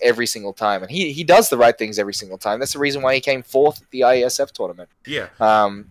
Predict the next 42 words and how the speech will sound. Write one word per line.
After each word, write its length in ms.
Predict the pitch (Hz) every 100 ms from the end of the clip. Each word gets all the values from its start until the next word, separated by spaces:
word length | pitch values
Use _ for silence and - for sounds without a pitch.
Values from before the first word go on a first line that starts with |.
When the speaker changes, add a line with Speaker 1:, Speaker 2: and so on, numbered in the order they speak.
| _ _
Speaker 1:
he, 360 | 139 143 139 139
he 120 | 139
beat, 300 | 135 139 139 - - _ -
uh, 220 | 117 117
he 160 | 123 127
beat 220 | 131 -
the 40 |
names 300 | 117 120 131
of, 80 | 127
like, 220 | 117 107 -
John 300 | 127 127 120
Ding. 340 | 160 175 113
He 120 | 110
beat, 320 | 104 117 113 _ _
he 240 | - 123
beat, 500 | 107 113 117 107 - - 117
uh, 480 | 107 107 107 107 110
well, 160 | 120
unfortunately, 400 | 123 151 151 131
he 80 | 120
didn't 220 | 123 113
beat 240 | 107 110 - - _ -
Dojin 400 | 117 110 110 104
or 80 | 90
Book, 280 | 123 123 _
but 240 | - 110 - - -
he 140 | 196
was 120 | 233
going 220 | 240 233 214
toe 200 | 220 208
to 100 | 170
toe 200 | 180 214
with 140 | 160
him 120 | 113
in 80 | 110
casuals, 560 | 147 208 151 95 90 98
man. 160 | 85
Like, 160 | 90 90
Speaker 2:
Mm-hmm. 160 | 117 135 _ _ _ -
Speaker 1:
like, 240 | 147 135 -
he 240 | 151 175
was, 640 | 175 175 160 - - -